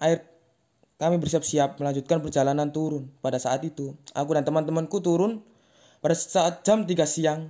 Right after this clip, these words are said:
dan sampai ke pos Candi Wayang lagi sekitar jam lima sore. Di situ, kami bertemu lagi dengan pendaki yang ingin mendaki.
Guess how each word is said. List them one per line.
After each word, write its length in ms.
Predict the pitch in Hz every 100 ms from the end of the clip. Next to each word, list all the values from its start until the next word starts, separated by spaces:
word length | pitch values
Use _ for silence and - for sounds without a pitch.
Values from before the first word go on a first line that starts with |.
| 156
dan 400 | 143 135 175 170
sampai 320 | 147 139 147
ke 160 | - 135
pos 240 | 160 165
Candi 240 | 147 139
Wayang 320 | 139 139 143 143
lagi 240 | 139 156
sekitar 640 | 185 - 147 151 139 139
jam 240 | 131 165 156
lima 480 | 151 147 139 117 127 _ _ _ _ _ - _ _ _ _
sore. 560 | - - 127 120 104 120 _ _ _ _ _ _ _ _ _ _ _ _ _ _ _ _ _ _ _ _ _ _ _ _ _ -
Di 160 | 147 160
situ, 480 | 214 185 185 185 180 _ _ 165
kami 160 | 185
bertemu 320 | 175 180 185
lagi 320 | 180 185 175 180
dengan 240 | 160 160
pendaki 480 | 165 151 147 147 170
yang 160 | 170
ingin 400 | 170 165 170 175
mendaki. 480 | 156 139 143 - 110